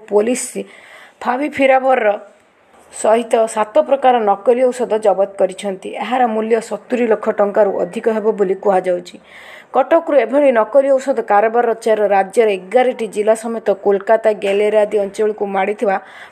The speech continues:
ପ୍ରାଥମିକ ତଦନ୍ତରୁ ଜଣାପଡ଼ିଛି। ହିମାଚଳ ପ୍ରଦେଶର ସୋଲନଠାରେ ଥିବା ମ୍ୟାକ୍ସ ରିଲିଫ ହେଲ୍ଥ କେୟାର ସଂସ୍ଥାର ଲେବୁଲରେ ଏହିସବୁ ଔଷଧ ପ୍ରସ୍ତୁତ ହୋଇଥିଲା ବେଳେ ବାସ୍ତବରେ ସେହି ସଂସ୍ଥା ଏହି ଔଷଧ ଏବେ ତିଆରି କରୁନାହିଁ।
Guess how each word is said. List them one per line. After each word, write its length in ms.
ପ୍ରାଥମିକ 500
ତଦନ୍ତରୁ 480
ଜଣାପଡ଼ିଛି। 640
ହିମାଚଳ 480
ପ୍ରଦେଶର 480
ସୋଲନଠାରେ 640
ଥିବା 220
ମ୍ୟାକ୍ସ 400
ରିଲିଫ 360
ହେଲ୍ଥ 340
କେୟାର 200
ସଂସ୍ଥାର 480
ଲେବୁଲରେ 440
ଏହିସବୁ 540
ଔଷଧ 240
ପ୍ରସ୍ତୁତ 460
ହୋଇଥିଲା 300
ବେଳେ 200
ବାସ୍ତବରେ 540
ସେହି 260
ସଂସ୍ଥା 380
ଏହି 160
ଔଷଧ 300
ଏବେ 220
ତିଆରି 360
କରୁନାହିଁ। 600